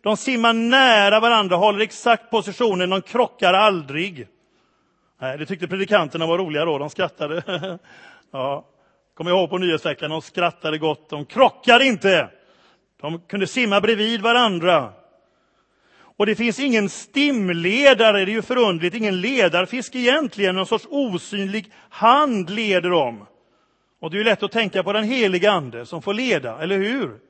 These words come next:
Sen sa Ivar så bra till mig vid det här sammanhanget, som jag inte hade tänkt på,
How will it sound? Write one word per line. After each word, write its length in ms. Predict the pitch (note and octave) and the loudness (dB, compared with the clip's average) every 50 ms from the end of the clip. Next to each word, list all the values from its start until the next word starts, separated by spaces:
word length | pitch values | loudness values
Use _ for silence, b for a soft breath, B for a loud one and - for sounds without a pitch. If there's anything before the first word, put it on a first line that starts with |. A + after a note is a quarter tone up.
| _ _ _ _ _ _ _ _ _ _ _ _ _ _ _ _ _ _ _ _ _ _ _ _ _ _ _ _ _ _ _ _ _ _ _ _ _ _ _ _ _ _ _ _ _ _ _ _ _ _ _ | _ _ _ _ _ _ _ _ _ _ _ _ _ _ _ _ _ _ _ _ _ _ _ _ _ _ _ _ _ _ _ _ _ _ _ _ _ _ _ _ _ _ _ _ _ _ _ _ _ _ _
Sen 280 | _ - D3+ E3 F3+ F#3 _ - D#4+ | _ -10 -8 -8 -8 -10 _ -20 -20
sa 220 | - - G3 G#3+ G#3+ | -8 -4 0 0 2
Ivar 260 | G#3 F#3+ E3+ F#3 F#3+ | 2 2 4 2 2
så 140 | F3+ - G#3 | 2 0 -2
bra 400 | F#3+ G3+ F#3+ F#3+ F#3+ F#3+ F3+ B B B B _ | 2 4 6 6 6 4 2 B B B B _
till 180 | - G#3+ F#3+ | -8 -8 -6
mig 120 | F3 F3 F3 | -4 -4 -2
vid 180 | E3+ F#3 F3 | -2 -4 -4
det 80 | F3+ G3 | -2 -2
här 140 | F#3+ G3+ F3+ | 0 0 0
sammanhanget, 720 | - G#3+ G#3+ F#3+ E3+ E3+ E3 E3+ F3 F3 F3 F3+ F3 - | 2 2 2 2 2 0 0 0 0 0 -2 -4 -4 -6
som 340 | - - - - - _ F#3 | -10 -20 -20 -20 -14 _ -6
jag 60 | F3+ | -6
inte 120 | F#3+ E3+ F3+ | -4 -2 -2
hade 120 | F3+ F#3+ | -4 -2
tänkt 360 | - A3+ A3 G3+ F#3 E3+ - | -2 -2 -2 -2 -2 -4 -4
på, 260 | - G3+ G3 G#3 G3+ | -2 0 0 0 -2